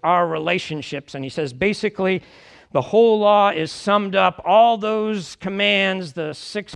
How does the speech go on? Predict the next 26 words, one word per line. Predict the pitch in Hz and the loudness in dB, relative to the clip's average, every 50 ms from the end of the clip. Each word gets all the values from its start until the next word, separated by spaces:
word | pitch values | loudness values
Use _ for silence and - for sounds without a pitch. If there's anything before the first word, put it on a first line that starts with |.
| - _ | -18 _
hundred | 202 196 202 202 196 | -8 -6 -4 -4 -4
and | 196 190 - | -4 -6 -6
thirteen | - 202 202 196 - - 208 202 202 208 202 | -6 -6 -6 -6 -8 -10 -10 -8 -8 -6 -6
or | 190 175 | -6 -8
six | - - 233 202 - - | -8 -10 -12 -12 -10 -8
hundred | - 214 214 208 196 | -8 -6 -4 -4 -4
and | 202 | -4
eleven | 202 190 190 196 196 196 202 190 190 156 | -4 -2 -2 -2 -2 -2 -2 -6 -6 -10
plus | - - - 185 175 - - - - - - - - 131 | -10 -10 -8 -8 -8 -10 -12 -18 -18 -20 -20 -20 -18 -6
the | - 160 175 | -2 0 0
rest | 170 185 208 240 220 - - - | 2 4 2 2 2 0 -6 -12
of | 214 190 | -10 -10
the | 190 190 185 | -8 -6 -6
Old | 180 180 - | -6 -6 -8
Testament. | - 175 175 170 - - 180 180 202 156 | -8 -8 -10 -8 -10 -10 -12 -12 -10 -10
When | 175 180 180 | -8 -8 -8
you | 165 | -8
see | 151 - 214 202 190 | -8 -8 -8 -8 -6
law | 180 180 185 185 185 | -4 -2 0 0 -2
and | 185 170 | -2 -4
prophets, | - - 196 190 196 - 190 170 - | -4 -4 -2 -2 -2 -4 -8 -10 -10
that's | - 180 175 - 175 | -10 -10 -10 -8 -10
a | 151 | -12
shorthand | - - 185 185 175 170 180 180 180 180 | -10 -8 -8 -8 -8 -8 -8 -8 -8 -8
way | 165 170 170 180 170 | -6 -4 -2 -2 -2
of | 160 | -4